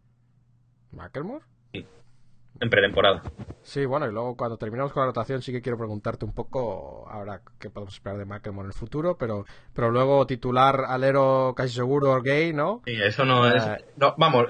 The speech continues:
Speaker 2: realmente... Eh,
Speaker 1: no es discutible.
Speaker 2: Ma-, Malone ha dicho que solo hay dos jugadores que tienen su puesto segura. Y son, eh, Gay y obviamente Cousins.
Speaker 1: Sí, y Gay, que es un jugador que, que puede, en pasado ha flirteado con jugar de cuatro, pero que,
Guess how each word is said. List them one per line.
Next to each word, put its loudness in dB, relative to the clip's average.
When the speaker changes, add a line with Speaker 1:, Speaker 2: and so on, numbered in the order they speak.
Speaker 2:
realmente... 4
Eh, 0
Speaker 1:
no 4
es -4
discutible. 0
Speaker 2:
Ma-, 2
Malone 6
ha 6
dicho 2
que 6
solo 0
hay 4
dos 2
jugadores 6
que 0
tienen 4
su -2
puesto 4
segura. 0
Y 4
son, 6
eh, 4
Gay 6
y 4
obviamente 4
Cousins. -6
Speaker 1:
Sí, -8
y -10
Gay, 0
que -4
es -6
un -2
jugador 0
que, -8
que -8
puede, -2
en -6
pasado -2
ha -2
flirteado -4
con -8
jugar -6
de -8
cuatro, -4
pero -4
que, -10